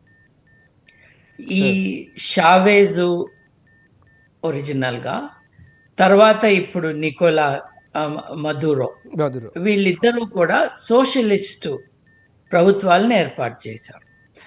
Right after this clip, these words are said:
Speaker 1: సోషలిస్ట్ ప్రభుత్వాన్ని ఏర్పాటు చేశారన్నది వాస్తవం, కానీ అవి కూడా నియంతృత్వాలే. ఎవరికి స్వేచ్ఛగా,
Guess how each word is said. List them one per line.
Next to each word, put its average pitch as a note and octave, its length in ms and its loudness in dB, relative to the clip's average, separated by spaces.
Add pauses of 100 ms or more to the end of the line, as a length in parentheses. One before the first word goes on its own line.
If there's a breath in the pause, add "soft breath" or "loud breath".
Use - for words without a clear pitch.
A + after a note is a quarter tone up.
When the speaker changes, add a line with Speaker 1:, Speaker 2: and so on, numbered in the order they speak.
(200 soft breath)
Speaker 1:
సోషలిస్ట్ A#3 680 -2
ప్రభుత్వాన్ని G3+ 680 0
ఏర్పాటు F3+ 480 -2
చేశారన్నది D#3 680 -2
వాస్తవం, C#3 680 -2
కానీ C3 460 -8 (460 soft breath)
అవి D#3+ 220 0
కూడా A3 280 2
నియంతృత్వాలే. F#3 1040 0 (1160)
ఎవరికి G3+ 880 2 (1000)
స్వేచ్ఛగా, A3 1000 2